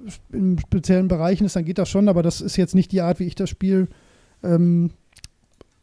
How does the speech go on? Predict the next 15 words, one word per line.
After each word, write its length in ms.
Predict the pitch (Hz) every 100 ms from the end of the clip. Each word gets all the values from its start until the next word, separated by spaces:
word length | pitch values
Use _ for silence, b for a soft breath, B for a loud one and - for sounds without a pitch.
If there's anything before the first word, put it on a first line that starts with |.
| _
und 640 | - 185 175 170 165 - -
ja, 240 | 147 135
wenn 100 | 165
ich, 240 | 185 - -
ich 120 | 190
denk 140 | - 240
mal 120 | 233
so 80 | 185
zwei, 300 | - 208 220
drei 680 | 196 196 196 190 190 190 - 196
Nachmittagssitzungen, 1000 | 196 185 214 190 180 190 - 190 175 170
dann, 200 | 160 160
dann 160 | 165
müsste 240 | 175 - 180
ich 300 | - -